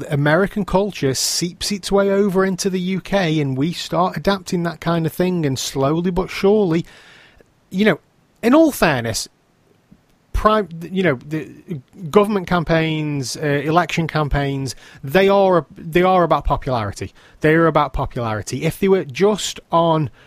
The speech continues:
policies alone, there'd be different results. They're about popularity, you know what I mean, and smearing the, the other person as much as you can. Uh, but America takes it to a whole new fucking level,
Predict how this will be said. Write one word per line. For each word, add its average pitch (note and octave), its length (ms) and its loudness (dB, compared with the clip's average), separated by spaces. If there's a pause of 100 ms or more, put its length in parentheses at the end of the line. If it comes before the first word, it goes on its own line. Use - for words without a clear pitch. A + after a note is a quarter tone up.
(260)
policies F3 600 0
alone, A2 760 0
there'd B2 220 -2
be A#2 280 -2 (100)
different B2+ 360 -2
results. G#2+ 480 -6 (340)
They're D3 300 4
about D3 320 0 (160)
popularity, C3 840 -4 (260)
you B2 80 -8
know A#2 100 -2
what A#2 80 -4
I B2 40 -4
mean, A2+ 240 -4
and A#2+ 180 -8
smearing B2+ 680 -4
the, A2+ 140 -4
the A2+ 240 -4
other G#2+ 140 -6
person G2+ 460 -8 (180)
as G#2+ 140 -8
much G#2+ 220 -8
as F2+ 100 -12
you G2+ 80 -14
can. F#2 240 -10 (320)
Uh, A#2 220 0
but B2+ 100 0
America B2 600 0
takes - 360 -6
it B2 100 -14
to A2+ 120 -8
a G2 80 -8
whole A2+ 640 -4
new G#2 400 -6
fucking G2+ 460 -10
level, F2 340 -10